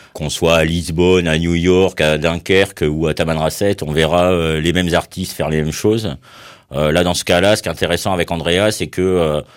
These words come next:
on est tous issus du bassin méditerranéen, on a une culture très riche, issue de, de ces rives méditerranéennes.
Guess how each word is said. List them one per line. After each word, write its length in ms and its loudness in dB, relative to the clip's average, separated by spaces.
on 200 0
est 340 2
tous 320 -4
issus 260 -6
du 200 -4
bassin 340 0
méditerranéen, 1120 0
on 120 -6
a 60 -4
une 100 -6
culture 520 -2
très 220 2
riche, 380 2
issue 440 -4
de, 380 -2
de 200 -6
ces 200 2
rives 300 0
méditerranéennes. 840 -2